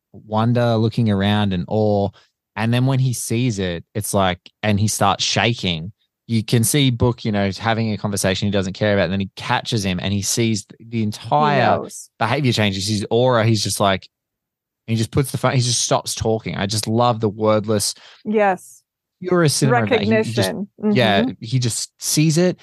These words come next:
Speaker 1: walks over, and, and then he looks over, and he looks at him, and he looks over, he looks at him, and he's like,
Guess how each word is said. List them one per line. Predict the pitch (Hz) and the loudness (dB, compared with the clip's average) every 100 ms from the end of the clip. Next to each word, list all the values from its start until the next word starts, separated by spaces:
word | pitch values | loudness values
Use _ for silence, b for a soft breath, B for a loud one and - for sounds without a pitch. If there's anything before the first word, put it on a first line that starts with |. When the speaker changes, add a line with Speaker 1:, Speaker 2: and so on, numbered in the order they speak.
| b b _ _ _ _ _ _ - | b b _ _ _ _ _ _ -10
Speaker 1:
walks | 113 117 - | -6 -4 0
over, | 107 107 98 98 98 _ _ _ | 0 0 -2 -6 -8 _ _ _
and, | 101 98 92 - _ _ _ | -6 -4 -6 -10 _ _ _
and | 101 98 | -4 0
then | 101 | 2
he | |
looks | 101 101 101 - | 2 0 0 2
over, | 104 107 139 - | 2 4 2 0
and | 98 92 | -2 -2
he | 95 | -2
looks | 98 98 110 | -4 -4 -4
at | |
him, | 90 110 120 | -4 -2 -2
and | 101 | -2
he | 95 | -2
looks | 95 - | -2 0
over, | 101 104 107 | 2 2 0
he | |
looks | 104 | 0
at | 107 | 0
him, | 107 | 0
and | 104 | 0
he's | 98 | 0
like, | 95 | 0